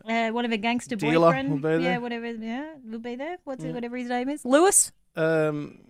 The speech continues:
Speaker 2: yeah. Has he got a real
Speaker 1: <laughs>
Speaker 2: last name like her? L-, L-, Lorena, Lorinda Fitzgerald?
Speaker 1: Oh, Lorinda. Yes.
Speaker 2: That's what we found out this week as well.
Speaker 1: And also in the Daily Mail, there was an article today saying she wasn't always so posh. She's a bit grungy.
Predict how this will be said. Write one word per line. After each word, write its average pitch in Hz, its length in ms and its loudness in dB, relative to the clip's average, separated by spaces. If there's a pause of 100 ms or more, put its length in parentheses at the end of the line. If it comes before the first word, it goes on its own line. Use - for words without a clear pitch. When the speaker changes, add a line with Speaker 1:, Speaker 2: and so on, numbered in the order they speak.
(360)
Speaker 2:
yeah. 156 440 -2
Has 147 160 -4
he 226 80 0
got 233 80 0
a 226 40 4
real 247 220 6
Speaker 1:
<laughs> - 0 -
Speaker 2:
last 240 300 6
name 247 180 6
like 240 160 4
her? 254 100 6
L-, 214 600 4
L-, 170 100 -2
Lorena, 214 720 8 (100)
Lorinda 214 360 8
Fitzgerald? 247 540 8 (200)
Speaker 1:
Oh, 285 300 6
Lorinda. 294 380 4 (100)
Yes. 302 800 2
Speaker 2:
That's 214 160 -4
what 180 80 -2
we 147 80 -2
found 165 260 2
out 165 120 2
this 165 120 -6
week 196 200 0
as 175 120 -4
well. 226 300 -2 (300)
Speaker 1:
And 277 100 6
also 320 300 6
in 269 100 6
the 233 80 6
Daily 233 400 6
Mail, 220 340 6
there 262 120 4
was 214 100 0
an 214 60 4
article 214 340 2
today 208 300 2
saying 202 320 0
she - 160 -4
wasn't 202 280 0
always 185 240 4
so 185 160 0
posh. 185 380 -4
She's 185 240 -6
a 190 60 -4
bit 185 200 -6
grungy. 165 540 2